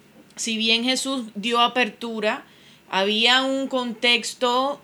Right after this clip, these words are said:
social, un contexto político, un, un contexto cultural que, que tuvo mucho que ver con lo que ellos quisieron escribir, y hoy en día existen muchas hermenéuticas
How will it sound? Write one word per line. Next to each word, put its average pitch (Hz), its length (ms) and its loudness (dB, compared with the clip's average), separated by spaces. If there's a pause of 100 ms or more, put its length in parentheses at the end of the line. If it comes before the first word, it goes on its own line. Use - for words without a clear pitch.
(120)
social, 208 1080 2
un 196 120 -2
contexto 202 680 -4
político, 208 920 -2
un, 185 220 -4 (120)
un 202 160 -4
contexto 196 600 -6
cultural 190 680 -2 (460)
que, 208 560 6 (160)
que 220 140 2
tuvo 254 320 0
mucho 285 340 -2
que 262 180 2
ver 202 280 4
con 233 160 -2
lo 214 120 -2
que 196 120 -2
ellos 202 180 0
quisieron 208 480 -2
escribir, 202 540 -4
y 254 100 0
hoy 196 160 -2
en 202 160 -2
día 214 220 0
existen 220 460 -6
muchas 226 420 -6
hermenéuticas 208 1040 -4